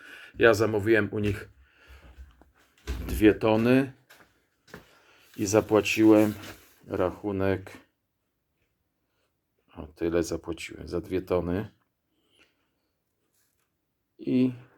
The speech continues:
powiem wam, że to się bardzo fajnie spala. Bardzo fajnie się spala i w tej chwili dosyć trudno jest kupić miał. Trzeba gdzieś tam się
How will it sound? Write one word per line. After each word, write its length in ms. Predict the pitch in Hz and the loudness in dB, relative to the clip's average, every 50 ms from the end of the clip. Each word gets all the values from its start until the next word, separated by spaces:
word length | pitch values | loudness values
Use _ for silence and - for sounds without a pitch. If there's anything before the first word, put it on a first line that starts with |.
| _ _ _ _ _ _ | _ _ _ _ _ _
powiem 300 | - 107 98 104 113 107 | -4 0 2 4 4 4
wam, 200 | 95 107 110 107 | 6 6 4 4
że 120 | 95 107 101 | 2 -2 -2
to 100 | - 95 | -4 -4
się 160 | - 110 92 | -4 -4 0
bardzo 260 | 101 104 95 95 95 | 2 0 0 0 -2
fajnie 300 | - - 110 101 98 95 | -2 0 0 2 0 0
spala. 400 | - - - 117 104 90 82 82 - - _ _ _ _ _ _ _ _ _ - _ _ _ _ _ _ _ _ - - - - - - _ _ - - _ - _ _ _ - - | -2 2 4 4 4 4 2 -4 -10 -18 _ _ _ _ _ _ _ _ _ -20 _ _ _ _ _ _ _ _ -20 -20 -20 -20 -20 -20 _ _ -20 -20 _ -20 _ _ _ -16 0
Bardzo 300 | 107 120 117 110 104 104 | 2 4 4 4 2 0
fajnie 280 | - 120 113 117 113 | 0 0 2 2 0
się 140 | 95 - 107 | 0 -2 -2
spala 540 | 101 - - 120 117 113 113 113 113 107 92 - - _ _ _ _ _ _ _ _ _ _ _ _ - - _ _ _ _ - - - - - - - | -4 -2 -2 0 2 4 4 4 2 2 -2 -8 -18 _ _ _ _ _ _ _ _ _ _ _ _ -20 -20 _ _ _ _ -18 -16 -16 -16 -16 -10 -2
i 180 | 107 107 104 98 98 - - - - - - - | 2 2 2 2 2 0 0 0 0 -2 -6 -8
w 280 | - - - - - - | -10 -12 -12 -12 -10 0
tej 220 | - 131 117 113 | 4 4 6 6
chwili 300 | 113 - 123 117 117 117 | 4 0 -2 0 0 2
dosyć 380 | 104 123 113 - 123 107 - - | 4 4 4 4 2 0 0 -2
trudno 380 | - 135 127 127 110 110 120 | 2 4 4 4 4 4 4
jest 240 | 110 101 98 - - | 4 4 2 0 -2
kupić 380 | - 127 127 - 123 110 - 113 | 0 0 0 0 0 -2 0 2
miał. 320 | 131 135 135 131 135 131 | 6 8 8 8 8 6
Trzeba 300 | 123 - - 123 117 123 | 4 0 0 2 2 2
gdzieś 220 | 113 113 123 110 - | 4 4 2 2 4
tam 180 | - 123 117 117 113 113 - - - - - - - - - - - - - - - - - | 4 4 4 4 4 2 2 2 0 -2 -6 -8 -10 -12 -12 -14 -16 -18 -20 -20 -18 -14 -10
się 360 | - - - 139 127 123 110 | -6 -4 -2 0 0 0 0